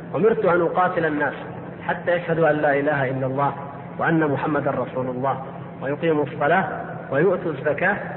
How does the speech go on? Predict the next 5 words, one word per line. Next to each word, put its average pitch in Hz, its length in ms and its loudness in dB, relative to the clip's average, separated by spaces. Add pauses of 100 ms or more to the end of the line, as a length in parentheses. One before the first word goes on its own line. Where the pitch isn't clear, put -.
(400)
فهذه 190 420 4
جعلها، 220 520 6 (600)
ج-، 160 240 -2
هذا 233 300 2
الحديث 220 460 0